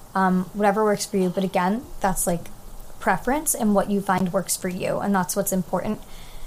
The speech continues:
So if, like, like, this is spring semester now, so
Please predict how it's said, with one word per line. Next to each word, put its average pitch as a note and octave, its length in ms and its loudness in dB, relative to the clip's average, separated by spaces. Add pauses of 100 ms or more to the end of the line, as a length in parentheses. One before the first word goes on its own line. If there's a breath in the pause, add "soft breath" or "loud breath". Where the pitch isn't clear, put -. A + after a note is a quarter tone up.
(160 loud breath)
So G3+ 380 6 (120)
if, A#3 160 2
like, G3 260 4 (320)
like, A3+ 180 2
this - 180 4
is G#3+ 140 4
spring - 440 2
semester F3+ 380 0
now, E3+ 180 -2
so F3 280 0